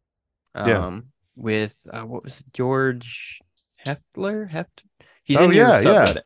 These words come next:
Speaker 1: Yeah,
Speaker 2: Yeah,
Speaker 1: yeah,
Speaker 2: he
Speaker 1: yeah.
Speaker 2: was
Speaker 1: From the, uh, the, the, uh, the best little Philly pod.
Speaker 2: Yep. And that was,
Speaker 1: Yeah.
Speaker 2: that was my f-, that was also my first time working with another actor.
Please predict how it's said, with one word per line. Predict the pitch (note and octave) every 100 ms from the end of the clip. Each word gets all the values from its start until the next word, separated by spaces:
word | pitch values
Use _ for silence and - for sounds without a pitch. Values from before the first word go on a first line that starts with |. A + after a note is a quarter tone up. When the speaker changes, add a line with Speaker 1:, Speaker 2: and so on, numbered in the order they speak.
| _ _ _ _
Speaker 1:
Yeah, | -
Speaker 2:
Yeah, | F3
Speaker 1:
yeah, | F3+
Speaker 2:
he | F#3+
Speaker 1:
yeah. | D3+
Speaker 2:
was | A#2
Speaker 1:
From | D3 C#3+
the, | D3 C#3+
uh, | C#3+ C#3
the, | B2 C3 A#2+
the, | B2 B2+ B2+
uh, | B2 A#2+ A#2
the | G2 G#2
best | C3 A#2+
little | B2+ C3 C3 B2 A#2+
Philly | G#2 C3 C3
pod. | A2 G#2+ G#2 F#2 F2 D#2+ E2 _ _ -
Speaker 2:
Yep. | G2 - _ F#2
And | A2+
that | G2+
was, | A2+
Speaker 1:
Yeah. | A2+
Speaker 2:
that | A#2
was | A#2
my | A#2
f-, | - -
that | A#2+
was | A#2+
also | C3 C#3
my | B2
first | B2 A2+ -
time | A2 A2
working | G#2 A#2+
with | A2 G#2+
another | G#2+ G#2 F2
actor. | G#2 - - G#2